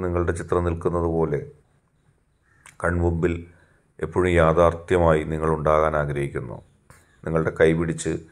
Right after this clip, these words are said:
ഈ ഭൂമിയിലൂടെ നടക്കാൻ, മറ്റുള്ളവരെ കാണിച്ച്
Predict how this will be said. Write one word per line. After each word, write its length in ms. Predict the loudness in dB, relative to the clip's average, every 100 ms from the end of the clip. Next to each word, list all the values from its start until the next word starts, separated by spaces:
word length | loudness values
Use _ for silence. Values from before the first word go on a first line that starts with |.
| -20 -20 _ _ _ _
ഈ 140 | -4 -2 -2 -6 -16 _ _ _ _ _ _ _ -20 -20 _ -8
ഭൂമിയിലൂടെ 680 | -2 0 2 2 2 2 -2 -4 -12 _ -6
നടക്കാൻ, 380 | -4 -2 -2 -4
മറ്റുള്ളവരെ 480 | -6 -2 0 2 0 0
കാണിച്ച് 400 | 0 -2 -6